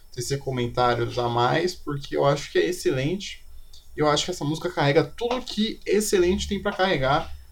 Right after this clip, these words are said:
apesar de não estar, sei lá, num possível top dez. E até a I Would,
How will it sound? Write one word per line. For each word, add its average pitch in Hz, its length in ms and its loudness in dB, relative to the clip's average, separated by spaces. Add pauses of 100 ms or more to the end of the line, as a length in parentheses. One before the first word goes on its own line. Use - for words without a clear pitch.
apesar 143 640 2 (300)
de 110 200 0
não 123 200 0
estar, 120 640 2
sei - 180 -2
lá, 120 340 -2
num 113 480 -4
possível 117 680 -2
top 120 440 -4
dez. - 760 -4
E 202 80 0
até 202 240 6
a 220 200 8
I 180 40 12
Would, 156 560 2